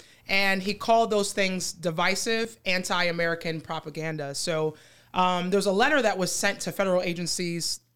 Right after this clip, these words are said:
I think it was two weeks ago now. Um, and the director of the Office of Management and Budget said that the president recently became aware of the racial sensitivity programs,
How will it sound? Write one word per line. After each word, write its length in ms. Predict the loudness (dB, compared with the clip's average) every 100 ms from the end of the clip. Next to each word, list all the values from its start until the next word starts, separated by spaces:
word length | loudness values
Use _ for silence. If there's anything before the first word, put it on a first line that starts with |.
| _ _ -10
I 80 | 0
think 160 | 0
it 60 | 2
was 200 | -2 -4
two 180 | -6 -4
weeks 300 | -4 -4 -4
ago 220 | -2 -2
now. 340 | -4 -6 -8 -12 _ _ _ _ _
Um, 300 | 0 2 2
and 100 | 0
the 40 | 0
director 460 | 2 2 2 0
of 200 | 0 0
the 80 | -2
Office 480 | 0 -2 -2 -4 -4
of 140 | -6
Management 480 | -2 0 0 -4 -6
and 140 | -4 4
Budget 600 | 4 4 0 0 -2 -4
said 200 | -2 -2
that 80 |
the 80 | -4
president 480 | 0 0 2 0 0
recently 440 | -2 -2 -4 -2
became 380 | -2 -4 -2 0
aware 480 | 0 2 2 2 0
of 140 | -2
the 100 | -6
racial 300 | -2 -2 -2
sensitivity 600 | -4 -4 -8 -6 -6 -6
programs, 720 | -4 -4 -2 -4 -4 -6 -8